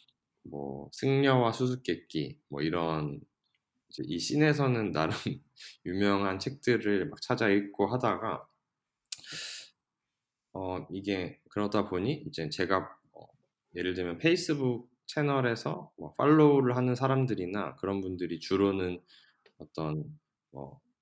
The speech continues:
창업 생태계에 있는 분들이 많았고 그런 사람이 이제 제 타임라인에 어떤 피드들을 이제 어, 피드가 그분들의 이야기로 이제 쌓이게 된 거죠.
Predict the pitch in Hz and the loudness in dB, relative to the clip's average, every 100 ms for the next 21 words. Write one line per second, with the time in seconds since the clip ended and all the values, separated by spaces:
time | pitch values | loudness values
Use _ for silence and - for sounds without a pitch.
0 | - - 131 131 147 143 147 120 117 113 | -10 -2 0 2 0 2 2 2 0 0
1 | 107 101 98 _ _ - 90 90 87 85 | -2 -4 -6 _ _ -10 -6 -4 -4 -6
2 | 87 85 85 78 69 73 73 - - 78 | -4 -2 -2 0 -2 -2 -6 -10 -8 -8
3 | - _ _ _ 92 101 101 98 90 80 | -10 _ _ _ 0 2 2 0 0 -2
4 | 78 76 76 80 - 131 135 131 113 107 | -4 -6 -4 -6 0 2 4 4 4 2
5 | 98 90 85 76 62 - 73 76 131 127 | -2 -4 -6 -8 -10 -8 -8 -6 -4 -4
6 | 113 101 87 78 76 71 - - - - | 0 2 2 -2 -4 -10 -14 -20 -20 -20
7 | - - - - - - 254 - - - | -20 -20 -20 -18 -16 -18 -18 -20 -20 -20
8 | - 247 - - - - - - - - | -20 -20 -20 -20 -20 -20 -20 -20 -20 -20
9 | - - - - - _ _ _ _ _ | -20 -20 -20 -20 -20 _ _ _ _ _
10 | _ _ - 131 127 123 123 143 - 98 | _ _ -4 -2 2 4 6 2 2 0
11 | 101 104 104 101 90 104 107 98 90 78 | 2 4 6 4 6 6 6 4 2 0
12 | 78 110 135 123 82 76 73 - | -2 2 4 4 0 -2 -4 -4